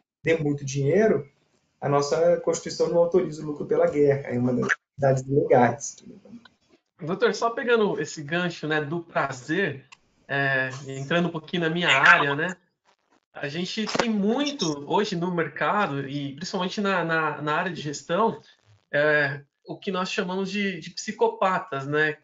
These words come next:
Speaker 2: é, corporativos, psicopatas de terno e gravata. São gestores que literalmente têm o prazer na punição,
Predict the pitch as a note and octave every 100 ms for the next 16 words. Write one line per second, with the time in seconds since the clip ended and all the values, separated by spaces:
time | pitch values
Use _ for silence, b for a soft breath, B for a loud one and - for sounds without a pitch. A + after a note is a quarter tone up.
0 | - C#3+ C#3+ C#3 C#3 - F#3 - F3 E3
1 | - C3+ - D#3 F3+ F3 G3 A3 G3+ G3
2 | F3 D#3 D3 C#3+ C#3+ D3 C#3 C#3 B2 -
3 | C#3+ - _ b b b b _ - E3+
4 | F3 G3 F#3+ D#3 F3 F3 - F3 G#3+ G#3+
5 | D3 - F#3+ F3+ F3 A#3+ - C4+ A#3 B3
6 | - C#4+ D#4 A#3+ F#3 G#3 F#3+ F3 G3 F#3
7 | D#3+ - D3+ E3 F#3 G3